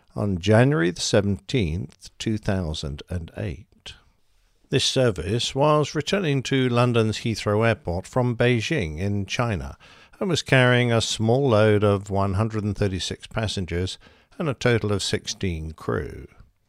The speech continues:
At Beijing, the aircraft had been loaded with over seventy-one metric tons, that's a little over a hundred and fifty-seven thousand pounds,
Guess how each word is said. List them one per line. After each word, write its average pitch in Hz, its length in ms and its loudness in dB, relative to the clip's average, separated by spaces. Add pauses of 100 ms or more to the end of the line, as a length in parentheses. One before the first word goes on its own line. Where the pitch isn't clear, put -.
(220)
At 113 300 -4
Beijing, 113 680 2
the 120 120 4
aircraft 131 520 0
had 110 200 -4
been 104 240 0
loaded 104 480 2 (400)
with 135 180 4
over 123 440 8
seventy-one 147 800 2
metric - 500 -4
tons, 107 600 -2
that's - 360 -2
a 104 60 -4
little 107 340 0
over 98 220 2
a 92 40 2
hundred 113 420 -2
and 101 160 -2
fifty-seven 127 920 -4
thousand 151 600 -4
pounds, 90 540 -4